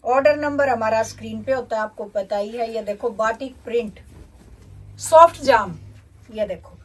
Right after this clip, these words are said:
batik print है, soft jam है। और ये देखो इस पे गांठ वर्क का इस पे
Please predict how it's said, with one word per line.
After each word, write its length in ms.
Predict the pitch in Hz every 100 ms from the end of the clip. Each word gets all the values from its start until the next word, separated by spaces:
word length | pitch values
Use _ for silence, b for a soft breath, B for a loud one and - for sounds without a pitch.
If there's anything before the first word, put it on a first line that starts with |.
| b b
batik 580 | 208 247 285 302 359 -
print 340 | - 277 269 262
है, 160 | 294 311
soft 400 | - 294 302 262
jam 280 | 247 226 233
है। 260 | 254 277 285 b b -
और 120 | 254
ये 160 | 302
देखो 280 | 294 294 294
इस 140 | 285 -
पे 140 | 302
गांठ 340 | 247 247 277 285
वर्क 280 | 269 269 285
का 60 |
इस 160 | 269 269
पे 280 | 269 262